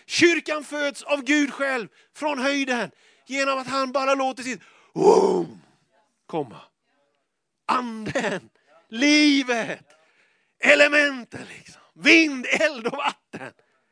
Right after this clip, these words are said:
Jag älskar uttryck från en katolsk teolog som heter Ralph Del Colle. Han säger, "Kyrkan existerar i den helige andes utgjutelse." Pingst är den dagen när det där sker.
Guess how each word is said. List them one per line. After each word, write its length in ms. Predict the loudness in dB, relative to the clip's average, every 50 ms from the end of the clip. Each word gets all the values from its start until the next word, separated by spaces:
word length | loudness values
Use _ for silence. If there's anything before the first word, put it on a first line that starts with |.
| _ _ _ _ _ _ _ _ _ _ _ _ _ _
Jag 360 | -10 -10 -10 -10 -2 4 4 4
älskar 340 | 4 4 -2 -2 -2 -2 0
uttryck 380 | 0 -2 -2 -2 -4 -4 -4
från 200 | -2 -2 0 0
en 120 | 0 0 0
katolsk 520 | -2 -4 -2 -2 -2 -4 -2 -4 -4 -4
teolog 360 | -4 -2 0 0 0 0 -2
som 100 | -2 -6
heter 180 | -6 -6 -4 -4
Ralph 320 | -4 -2 -2 -4 -6 -4
Del 140 | -6 -6 -6
Colle. 240 | -4 -2 -2 -2 -2
Han 60 | -2
säger, 240 | -2 -2 -2 -2 -2 -6 -12 -20 -20 -14
"Kyrkan 800 | -8 -4 0 0 4 4 6 6 6 4 2 0 0 2 2 2 4
existerar 1080 | 2 0 0 0 -2 -4 -6 -6 -6 -8 -6 -4 -4 -2 -2 -2 -2 -2 -2 -4 -6 -10 -18 -20 -10
i 180 | -6 -4 -2 2
den 180 | 2 2 2
helige 580 | 2 2 2 4 4 4 4 4 2 0 0 -2
andes 340 | -2 -4 -6 -8 -10 -10 -10
utgjutelse." 720 | -12 -12 -12 -16 -20 -20 -20 _ _ _ -20 -20 _ _ _ _ _ _ _ _ _ _ _ _ _ _ _ _ _ _ _ _
Pingst 760 | -6 -4 -2 -2 -2 -2 -4 -8 -12 -16 -20 -20 -20 -20 -20 _ _ -20 _ _ _ _ _ _ _ _ _ _
är 120 | -6 -4
den 180 | -4 -4 -4 -2
dagen 440 | -2 -2 0 0 -2 -2 -4 -4 -4
när 100 | -4 -4
det 100 | -2 -4
där 180 | -4 -6 -8
sker. 540 | -8 -10 -8 -8 -8 -8 -10 -12 -14 -16 -20